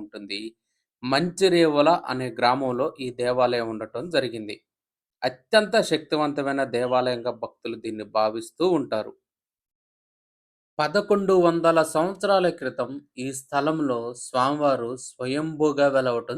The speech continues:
జరిగింది. రుక్మిణీదేవి, సత్యభామ దేవితో స్వయంభూగా వెలిశాడు. అప్పుడు ఈ స్వామివారి మహిమలు విన్న ఆ కాలం నాటి రాజులైన చాళుక్యులు మీరిప్పుడు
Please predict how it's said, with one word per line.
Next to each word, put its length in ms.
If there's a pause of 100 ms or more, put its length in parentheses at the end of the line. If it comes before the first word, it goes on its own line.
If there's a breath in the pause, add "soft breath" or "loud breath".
జరిగింది. 400 (580)
రుక్మిణీదేవి, 800 (460)
సత్యభామ 840
దేవితో 400 (140)
స్వయంభూగా 720 (100)
వెలిశాడు. 480 (480)
అప్పుడు 380 (120)
ఈ 20 (120)
స్వామివారి 580
మహిమలు 480
విన్న 200 (260)
ఆ 40 (180)
కాలం 360
నాటి 320
రాజులైన 480 (140)
చాళుక్యులు 560 (580)
మీరిప్పుడు 480